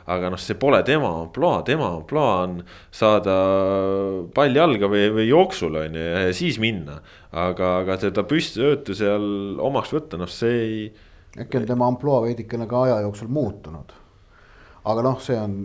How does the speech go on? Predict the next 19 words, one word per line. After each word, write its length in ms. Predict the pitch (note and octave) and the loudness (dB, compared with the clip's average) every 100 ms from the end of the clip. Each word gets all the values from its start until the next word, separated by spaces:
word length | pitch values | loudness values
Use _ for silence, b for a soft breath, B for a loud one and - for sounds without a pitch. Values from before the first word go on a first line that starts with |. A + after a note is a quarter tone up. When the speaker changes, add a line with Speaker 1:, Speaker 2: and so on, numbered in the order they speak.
| - | -8
Speaker 2:
kõrvalteema. 680 | B2+ A2+ G2 F2+ G2+ G2 F2 - G#2 B | -6 -4 -4 -4 -4 -6 -10 -14 -20 B
Mi-, 140 | C3+ B2 | -4 -2
Speaker 1:
No. 60 | D3+ | 0
Speaker 2:
mina 140 | F3 F3+ | 6 8
nagu 180 | C#3 C3+ | 8 4
Zenjovi 460 | C3+ D3 F#3 D#3+ B2 | 2 4 4 4 2
kriti-, 320 | B2+ B2 B2 C3+ B2 | -2 -2 0 2 0
kusjuures 300 | C#3 C#3 C3 B2+ | -2 -6 -6 -2
Zenjovi 480 | C#3+ D3 G3+ E3+ B2 B2 | 0 4 6 6 4 2
ma 80 | A#2+ | 0
kritiseerin 600 | C#3 C#3 B2 D3 B2 A#2 | -4 -4 0 2 2 0
ründefaasi 1300 | C3+ D#3+ A#2 A2 A2+ A2+ A2+ A2+ G2 G2 C3 B2+ B2+ | 0 0 -2 -2 -2 -2 -2 -4 -6 -6 -2 0 0
mängijatest 380 | C#3+ A#2 - - | 0 -2 -4 -2
kõige 160 | C3 | 2
vähem, 300 | D#3 C3+ E2+ D#2+ | 2 2 -2 -10
et 80 | E2 | -10
minu 160 | G#2+ G2+ | -6 -4
meelest, 280 | G2+ G2+ - | -4 -4 -6
et 140 | G#2 | 0